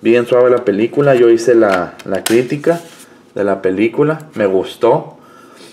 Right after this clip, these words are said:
No tanto como la uno. Obviamente porque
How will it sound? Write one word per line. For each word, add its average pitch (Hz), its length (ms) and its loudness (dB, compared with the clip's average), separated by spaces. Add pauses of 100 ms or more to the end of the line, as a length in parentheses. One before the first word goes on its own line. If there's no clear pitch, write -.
(120)
No 113 220 0
tanto 127 340 -2
como 117 200 -2
la 90 120 -2
uno. 143 300 -2 (880)
Obviamente 107 600 0
porque 95 300 -4